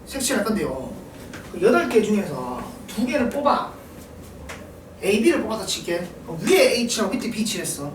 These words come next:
뒤집어 버리면 돼요. 위에 B고 밑에 A 돼버리겠지. 결국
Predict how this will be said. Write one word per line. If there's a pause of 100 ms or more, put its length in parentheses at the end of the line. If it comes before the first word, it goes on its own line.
(300)
뒤집어
버리면
돼요. (1600)
위에
B고
밑에
A
돼버리겠지. (400)
결국